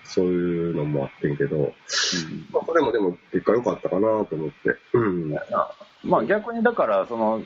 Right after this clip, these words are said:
Speaker 2: 過去二回東京でやった部分の情報とかもあって、期待値もあ-、上がってたんやろうね。
Speaker 1: そうやね。うん、そうやね。今までのやっぱ流れもあったし、うん、それあっての今回やとは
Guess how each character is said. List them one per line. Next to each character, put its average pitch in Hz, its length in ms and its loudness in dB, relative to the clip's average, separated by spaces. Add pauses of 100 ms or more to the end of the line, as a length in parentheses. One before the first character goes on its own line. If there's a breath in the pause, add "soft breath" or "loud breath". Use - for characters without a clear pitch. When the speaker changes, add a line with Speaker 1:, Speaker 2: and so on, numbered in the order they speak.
Speaker 2:
過 175 160 2
去 117 120 4
二 123 160 0
回 147 240 0
東 147 240 0
京 143 160 0
で 139 60 2
や 143 120 2
っ 143 120 -20
た 87 320 2
部 90 180 -4
分 85 320 -4
の 80 140 -2
情 107 220 0
報 110 240 -2
と 101 140 -6
か 85 120 2
も 76 240 -2
あ 71 40 -4
っ - 40 -8 (140)
て、 76 120 -4
期 - 40 -14 (120)
待 135 200 2
値 135 100 -10
も 76 420 -2
あ-、 - 140 -2 (420)
上 98 80 0
が 104 100 0
っ 104 60 -12
て 113 80 -8
た 98 120 2
ん - 20 -2
や 69 60 -6
ろ 69 60 -12
う 69 40 -8
ね。 - 140 -14
Speaker 1:
そ 180 100 0
う 156 100 0
や 101 60 -2
ね。 160 280 2
う 139 160 4 (440)
ん、 92 60 -4
そ 113 200 0
う 78 40 -4
や 71 40 -6
ね。 117 320 0
今 123 180 2
ま 110 140 0
で 123 120 0
の 156 260 2
や 95 60 -8
っ - 40 -14
ぱ 95 120 -6
流 98 60 -2 (180)
れ 95 100 -2
も 80 240 -4 (220)
あ 85 60 -8
っ 78 40 -12 (100)
た 92 100 -2
し、 - 320 -6 (140)
う 92 320 -2
ん、 80 60 -10
そ 107 120 0
れ 98 100 2
あ 85 60 -2
っ - 60 -12
て - 160 2
の 104 120 0
今 85 220 -2
回 80 160 0
や 73 60 -4
と 76 200 -4
は 73 100 -2